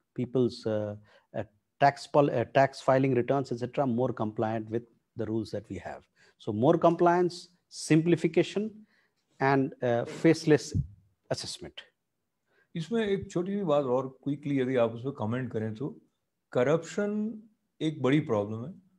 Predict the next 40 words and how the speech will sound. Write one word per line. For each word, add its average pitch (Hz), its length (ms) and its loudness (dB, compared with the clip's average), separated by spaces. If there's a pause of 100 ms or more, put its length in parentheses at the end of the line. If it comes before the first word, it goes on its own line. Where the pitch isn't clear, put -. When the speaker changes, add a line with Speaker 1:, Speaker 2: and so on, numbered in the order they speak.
(160)
Speaker 2:
वो 160 60 -2
सिर्फ 190 220 2
भारत 143 320 2
की 160 100 -4
नहीं 175 160 -2
पूरी 143 160 0
दुनिया 117 320 -2
की। 117 120 -4
लेकिन 139 200 -4
हम 151 140 -2
भारत 135 320 2
की 185 60 -4
जब 165 180 -2
बात 117 220 0
कर 110 120 -4
रहे 110 100 -4
हैं 156 80 -10 (560)
तो 208 180 -6 (140)
जो 151 180 -2
नए 156 280 4
रिफॉर्म्स 196 500 -2
आ 123 140 2
रहे 127 160 -2
हैं 113 120 -8 (200)
उसमें 175 240 -2
कहीं 185 180 2
ना 226 80 2
कहीं 233 140 0
इसको 220 240 -2
भी 240 120 4
एड्रेस 170 520 0 (180)
करने 151 280 -2
की 185 80 -2
कोशिश 170 360 -4
की 185 220 -4
जा 147 140 6
रही 135 160 2
है 160 100 4
कि 170 160 -4
जो 165 400 2